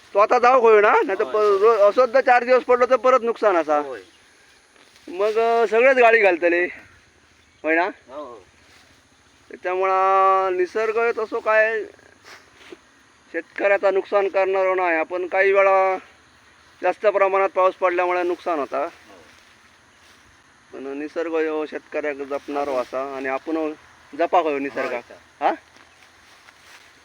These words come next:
Speaker 1: आता हे, आता हे किती कोपरे आहेत तुमचे?
Speaker 2: आमचं बरंच आहे, त्याचं आमचं जातं मात्र.
Speaker 1: ह्या सगळा तुमचा असा, ह्या सगळा तुम्ही जोतान नांगरला का ट्रॅक्टरान?
Speaker 2: ट्रॅक्टर, टिलर.
Speaker 1: ट्रॅक्टर, हा. त्या ढेपा बिपा मारूक नको.
Speaker 2: नको.
Speaker 1: नंदणी केलेला ह्याची?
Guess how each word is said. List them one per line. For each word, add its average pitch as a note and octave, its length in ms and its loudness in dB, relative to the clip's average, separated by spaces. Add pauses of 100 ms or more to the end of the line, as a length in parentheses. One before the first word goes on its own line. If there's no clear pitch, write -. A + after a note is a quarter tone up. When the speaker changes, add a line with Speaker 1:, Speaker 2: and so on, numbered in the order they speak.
(120)
Speaker 1:
आता C3 500 -10 (1160)
हे, - 140 -8
आता C3 260 0
हे C3+ 120 4
किती G#3+ 240 -2
कोपरे E3+ 240 4
आहेत C#3+ 120 0
तुमचे? C3 280 0 (380)
Speaker 2:
आमचं D#3 260 -20
बरंच G3 220 -20
आहे, E3 200 -16
त्याचं E3 280 -14
आमचं D#3 200 -18
जातं C3 220 -18
मात्र. A2 220 -18
Speaker 1:
ह्या B2+ 80 -4
सगळा D3 200 4
तुमचा C#3+ 340 2
असा, A#2+ 200 0
ह्या D3 160 6
सगळा F3 220 6
तुम्ही F#3+ 200 4
जोतान F#3 360 6
नांगरला G#3 260 4
का G#3 100 4
ट्रॅक्टरान? C3 400 0
Speaker 2:
ट्रॅक्टर, C#3 340 -16 (340)
टिलर. C3 180 -20 (380)
Speaker 1:
ट्रॅक्टर, B2 340 -4
हा. A#2+ 140 0
त्या C3+ 200 4
ढेपा D#3 400 4
बिपा E3+ 180 4
मारूक D3 280 4
नको. A2+ 260 0
Speaker 2:
नको. G#2+ 280 -12 (800)
Speaker 1:
नंदणी F#3+ 340 4
केलेला E3 300 6
ह्याची? D3 300 2